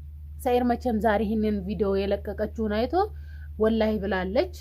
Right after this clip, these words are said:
ጎንደር አይቀመጥም። ጎንደር የሚቀመጥበትም ምክንያት የለውም። እንግዲህ ወደ ነበልባል አዩ ተመልሶ ከአዩ ጋር ይኖራሉ። ኑር፣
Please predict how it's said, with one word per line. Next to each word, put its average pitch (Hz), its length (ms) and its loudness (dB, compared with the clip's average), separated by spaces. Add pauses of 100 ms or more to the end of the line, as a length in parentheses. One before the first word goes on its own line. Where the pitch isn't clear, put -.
(400)
ጎንደር 208 360 4
አይቀመጥም። 185 680 0
ጎንደር 320 360 4
የሚቀመጥበትም 226 880 0
ምክንያት 294 520 0 (120)
የለውም። 190 480 2 (680)
እንግዲህ 311 400 4 (260)
ወደ 233 180 4 (100)
ነበልባል 196 520 2 (280)
አዩ 214 240 2 (120)
ተመልሶ 196 460 -2 (180)
ከአዩ 196 360 -2 (100)
ጋር 185 160 0
ይኖራሉ። 185 500 0 (640)
ኑር፣ 233 360 6